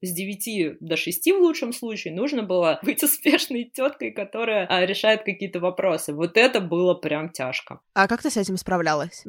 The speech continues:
Speaker 2: Что помогло тебе через это пройти вообще?
Speaker 1: Друзья, в первую очередь, и это супер важно. Ну, для меня, по крайней мере, чтобы у тебя было окружение, куда ты можешь прийти,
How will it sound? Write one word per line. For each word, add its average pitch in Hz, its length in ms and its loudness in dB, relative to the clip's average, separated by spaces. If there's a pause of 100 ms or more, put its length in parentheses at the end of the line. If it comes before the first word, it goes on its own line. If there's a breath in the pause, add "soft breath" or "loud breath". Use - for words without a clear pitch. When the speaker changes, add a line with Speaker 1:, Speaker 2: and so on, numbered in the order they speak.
(100)
Speaker 2:
Что 208 180 2
помогло 202 340 4
тебе 180 220 -6
через 180 240 -2
это 175 160 -4
пройти 175 580 0
вообще? 165 440 -10
Speaker 1:
Друзья, 175 540 -2 (140)
в - 80 -14
первую 202 320 0
очередь, 170 500 -2
и 185 60 2
это 190 160 2
супер 180 340 -4
важно. 151 460 0
Ну, 202 140 -2
для 170 120 -2
меня, 175 220 0
по 165 100 -2
крайней 160 260 -2
мере, 247 300 2
чтобы 170 300 -6
у 170 60 -6
тебя 180 200 -2
было 185 340 0
окружение, 180 880 -2
куда 196 200 4
ты 202 100 -4
можешь 185 320 -2
прийти, 254 480 2